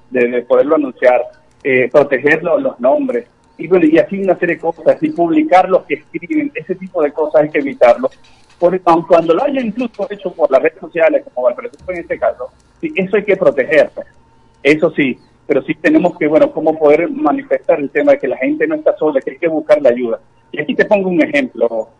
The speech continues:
José Noguera. Eh, eh, el martes estuvimos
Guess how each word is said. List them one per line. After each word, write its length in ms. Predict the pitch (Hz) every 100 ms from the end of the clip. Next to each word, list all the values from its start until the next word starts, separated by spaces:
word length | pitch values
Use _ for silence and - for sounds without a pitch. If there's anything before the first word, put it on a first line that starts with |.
| _ -
José 160 | -
Noguera. 300 | 120 123 113 - - _ _
Eh, 160 | 143 143 127
eh, 160 | 127 -
el 200 | 135 135
martes 520 | 240 - - 131 196 - _ -
estuvimos 880 | - - 123 127 147 165 170 165